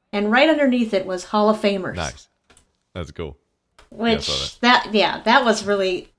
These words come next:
Speaker 1: that was weird.
Speaker 2: <laughs> Yeah.
Speaker 1: Like,
Speaker 2: The best kind of weird.
Speaker 1: it was crazy.
Speaker 2: Yeah.
Speaker 1: The best kind of weird. So I'm glad Claire, uh, shared that with us.
Speaker 2: Absolutely.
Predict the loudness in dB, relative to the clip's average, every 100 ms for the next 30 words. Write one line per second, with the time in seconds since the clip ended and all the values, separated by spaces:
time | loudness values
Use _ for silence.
0 | _ _ -8 0 2 2 0 2 4 2
1 | -2 -14 -20 _ _ _ _ -10 -6 -6
2 | -10 -18 _ -6 -6 -8 -16 _ _ _
3 | _ -4 0 0 0 -4 -4 -8 -4 -6
4 | -2 0 0 0 -8 -14 _ _ _ _
5 | -6 2 2 2 -2 -2 -6 -8 -10 -16
6 | _ _ _ 0 2 4 2 0 0 -2
7 | 0 0 0 -2 -8 -10 -6 -4 -4 -6
8 | -12 -14 -14 -12 -12 -10 -12 -14